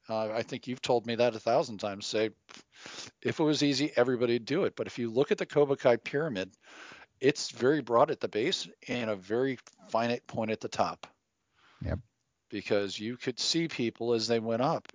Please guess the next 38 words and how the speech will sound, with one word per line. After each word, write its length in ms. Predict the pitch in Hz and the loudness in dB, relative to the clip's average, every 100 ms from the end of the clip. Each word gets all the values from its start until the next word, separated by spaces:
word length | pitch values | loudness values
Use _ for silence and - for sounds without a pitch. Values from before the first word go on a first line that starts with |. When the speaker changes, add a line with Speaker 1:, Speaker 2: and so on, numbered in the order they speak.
| - | -2
Speaker 1:
it 220 | 120 - | -2 0
just 260 | 113 - - | 0 0 2
got 220 | 110 - | 0 4
tougher 460 | - 151 - 101 | 0 2 -2 -4
and 140 | 101 104 | -4 -6
people 280 | 113 - 113 | -10 -8 -8
would 160 | 117 | -6
get 280 | - 120 _ | -4 -4 _
dinged 340 | 117 110 107 107 | -2 -2 -2 -2
or 140 | 101 | -2
hurt, 360 | - 104 127 _ | 0 2 2 _
and 220 | 110 104 - - - - - - _ | -10 -10 -12 -20 -20 -18 -20 -20 _
making 320 | 107 135 175 | -4 -2 0
it 100 | 165 | 0
to 80 | - | 2
black 280 | 123 143 - | 6 6 6
belt's 340 | 107 110 - | 0 0 -4
not 260 | 117 117 151 _ _ _ _ _ _ _ | 2 2 2 _ _ _ _ _ _ _
easy, 320 | 127 170 113 | -2 0 0
nor 220 | 110 123 151 | 0 2 4
should 240 | - 220 | 4 4
it 120 | - | 2
be. 200 | 196 135 - 160 | -6 -10 -16 -14
We're 200 | 131 135 | -4 4
not, 220 | 143 165 _ _ _ _ - | 4 4 _ _ _ _ -12
you 140 | 131 | -12
can't 320 | - 196 117 | -2 -2 0
buy 200 | 110 139 | 6 8
a 80 | 143 | 8
black 300 | 113 113 113 | 6 0 0
belt 180 | - 98 | -6 -10
at 100 | 107 | -10
Kobukai 400 | - 110 - 104 | -10 -10 -4 -4
Jiu-Jitsu. 520 | 98 90 101 - 95 - _ _ _ | -4 -10 -8 -8 -10 -14 _ _ _
Speaker 2:
No, 300 | 110 95 76 - | 0 2 0 0
not 140 | 117 110 | 2 2
at 80 | |
all. 280 | 90 78 - | 2 2 -2